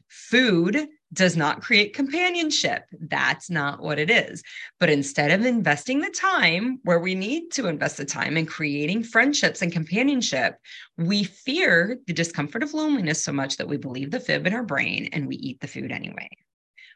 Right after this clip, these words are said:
When we feel we're busy and we're afraid we won't get it all done, we know that chocolate does not fix the busyness. It doesn't create less on our to-do list, but we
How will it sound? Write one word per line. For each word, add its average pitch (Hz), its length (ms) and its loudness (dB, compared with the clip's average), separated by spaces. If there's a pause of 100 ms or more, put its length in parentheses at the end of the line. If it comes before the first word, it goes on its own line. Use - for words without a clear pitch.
When 147 240 0
we 139 120 0
feel 139 260 -2
we're 165 160 4
busy 277 720 6 (480)
and 175 140 4
we're 160 160 4
afraid 147 340 0
we 165 120 -2
won't 175 200 -2
get 202 120 -4
it 214 60 -2
all 233 140 0
done, 240 600 -4 (600)
we 196 360 2
know 254 280 6
that 220 220 2
chocolate 202 640 -2
does 214 180 2
not 214 460 2
fix - 480 -2
the 247 100 -2
busyness. 269 760 2
It 160 160 -8
doesn't 156 420 2
create 254 360 -2
less 151 240 0
on 175 100 0
our 180 120 0
to-do 233 560 -2
list, - 600 -4 (360)
but 170 140 8
we 170 220 2